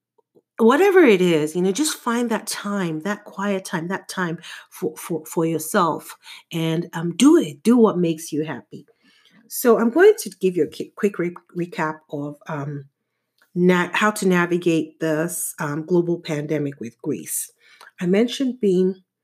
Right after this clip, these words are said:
one, kind to yourself, two, protecting your mental health. Three, setting boundaries. Four, slowing down. And five,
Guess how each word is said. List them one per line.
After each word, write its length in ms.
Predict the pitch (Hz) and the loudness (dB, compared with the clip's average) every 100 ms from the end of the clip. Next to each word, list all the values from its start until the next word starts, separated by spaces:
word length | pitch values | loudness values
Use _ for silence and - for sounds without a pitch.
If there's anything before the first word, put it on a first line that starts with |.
| _ _ _ | _ _ _
one, 320 | 190 180 160 160 | -2 -2 -2 -6
kind 420 | - 240 208 208 | -4 0 2 0
to 140 | - | -2
yourself, 840 | 180 165 - 190 151 147 - - _ _ _ _ _ - - | -4 -4 -4 -2 -2 -6 -12 -20 _ _ _ _ _ -10 -4
two, 320 | 240 220 190 190 - | 2 4 4 0 -4
protecting 640 | 185 180 208 208 - 220 | -4 -2 -4 -4 -2 2
your 160 | 196 175 | 2 2
mental 480 | 170 170 180 165 | -2 -4 -4 -4
health. 460 | 160 165 127 - - _ _ - - - - - | -4 -6 -8 -12 -20 _ _ -20 -20 -20 -16 -2
Three, 320 | 208 208 226 | 2 4 4
setting 440 | 226 214 208 196 | 2 0 2 0
boundaries. 800 | 185 147 151 180 180 170 180 - _ _ _ _ _ _ _ _ | 0 0 -2 -2 -2 -2 -4 -8 _ _ _ _ _ _ _ _
Four, 480 | - - 220 202 190 | -18 -6 2 4 2
slowing 520 | 185 220 196 190 185 | 0 0 2 4 2
down. 520 | 180 165 160 156 175 - _ _ _ _ _ | 2 0 0 -4 -6 -12 _ _ _ _ _
And 160 | 190 185 | -2 -2
five, 560 | 202 185 170 180 190 | 0 0 2 0 -4